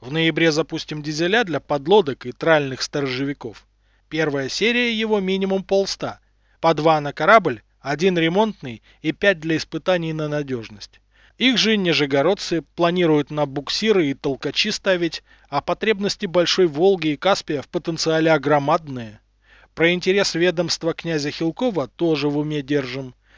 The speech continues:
Так что с Эммануэля Людвиговича, да и с вас, по стакану. Договорились. В субботу ждем вас в чертежной на Самсониевском, рассмеялся Луцкий.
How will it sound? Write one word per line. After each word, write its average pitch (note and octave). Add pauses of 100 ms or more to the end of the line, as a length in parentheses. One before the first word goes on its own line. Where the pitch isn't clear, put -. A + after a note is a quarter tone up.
(160)
Так A#3
что B3+
с -
Эммануэля F#3+
Людвиговича, E3+
да C3+
и C3+
с -
вас, F#3+ (100)
по C3
стакану. C#3+ (880)
Договорились. G3+ (120)
В -
субботу G3+
ждем F3
вас F#3+
в -
чертежной E3+
на D#3
Самсониевском, B2 (520)
рассмеялся C3+
Луцкий. A#2